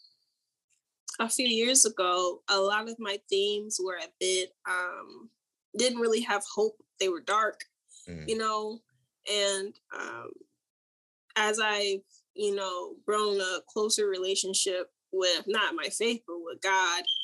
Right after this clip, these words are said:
Speaker 2: Mm.
Speaker 1: um, I've become a lot more hopeful. And I think I would like to hope that it's reflected in my art.
Speaker 2: Mm.
Speaker 1: Um, yeah, I think I, I never really specifically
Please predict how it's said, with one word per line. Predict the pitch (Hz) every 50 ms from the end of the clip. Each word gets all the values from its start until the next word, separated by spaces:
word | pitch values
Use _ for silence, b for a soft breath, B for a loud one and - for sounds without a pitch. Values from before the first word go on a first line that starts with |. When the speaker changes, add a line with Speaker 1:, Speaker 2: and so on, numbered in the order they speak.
| - - 170
Speaker 2:
Mm. | 165 165 156 156 185
Speaker 1:
um, | 196 190 180 185 196 - -
I've | - - 226
become | 226 - 269 240 226
a | 214
lot | 208 202 175 160 190
more | 185 165 208
hopeful. | 208 180 - - - - - 139 113 107 147
And | 165 180
I | 180 202 - -
think | 208 196 185 - - -
I | - 214
would | 220 208
like | 220 226 220 -
to | 208 190 196 202 -
hope | - 233 233 - - -
that | 165 156 131
it's | 147 151 -
reflected | 170 185 196 - - 175 190 - - - - - - - _
in | 156 175 175
my | 185 175 - -
art. | 135 139 165 143 127 - _ _ _ _ _ _ _ _ -
Speaker 2:
Mm. | 92 85 80 80 82 190
Speaker 1:
Um, | 196 185 170 170 175 175 127 - - - _ _ _ _ _ _ _ _ _ _ _ _ - - - -
yeah, | 392 440 311 - 160 156 202 214 - _ _ -
I | - 226
think | - - 247 226 - - - _ - -
I, | - - - - - - - - _ -
I | - 220
never | 240 262 262 254 240 233
really | 240 240 240 240
specifically | 240 - - 220 220 - - 214 214 - 214 - - 226 214 208 208 220 -